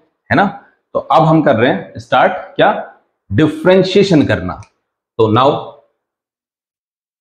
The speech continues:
multiplying d by dx to both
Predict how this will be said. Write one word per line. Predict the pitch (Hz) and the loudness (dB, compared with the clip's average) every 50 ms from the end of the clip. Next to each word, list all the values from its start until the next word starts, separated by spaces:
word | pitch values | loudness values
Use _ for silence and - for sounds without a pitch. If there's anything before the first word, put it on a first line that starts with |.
| _ _ | _ _
multiplying | 107 117 123 120 151 147 - 147 147 156 170 180 170 175 123 113 104 98 | 2 2 4 4 2 2 2 2 2 4 2 2 0 -4 -6 -4 -2 0
d | 104 139 151 147 | 4 4 4 4
by | 156 151 147 | 4 4 4
dx | 135 139 143 127 - - | 4 2 2 2 2 2
to | 170 208 214 - - - - - - _ _ _ _ _ _ _ _ _ _ _ _ _ _ _ _ _ _ _ _ - | 2 2 2 0 -4 -8 -12 -18 -20 _ _ _ _ _ _ _ _ _ _ _ _ _ _ _ _ _ _ _ _ 0
both | 127 139 127 - | 2 2 2 0